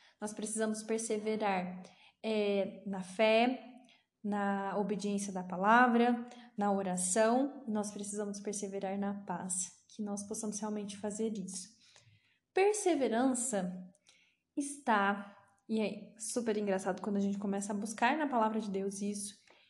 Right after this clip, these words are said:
intimamente associada a problemas. Olha que engraçado. A gente pensa perseverar, né? E a gente pensa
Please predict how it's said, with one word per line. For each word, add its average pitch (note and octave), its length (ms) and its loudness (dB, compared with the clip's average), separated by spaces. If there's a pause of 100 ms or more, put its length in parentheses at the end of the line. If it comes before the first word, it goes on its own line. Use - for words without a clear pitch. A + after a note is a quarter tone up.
(260)
intimamente C#4+ 1120 2
associada G#3 960 -4
a G3+ 100 -10
problemas. G#3+ 540 -6
Olha B3 200 6
que C#4+ 120 -2
engraçado. B3 800 2 (360)
A G#3+ 40 0
gente A#3 200 4
pensa G3 300 0
perseverar, A#3 920 0
né? G3+ 240 2
E G#3 60 4
a G#3 60 2
gente A3+ 220 -4
pensa A3 420 0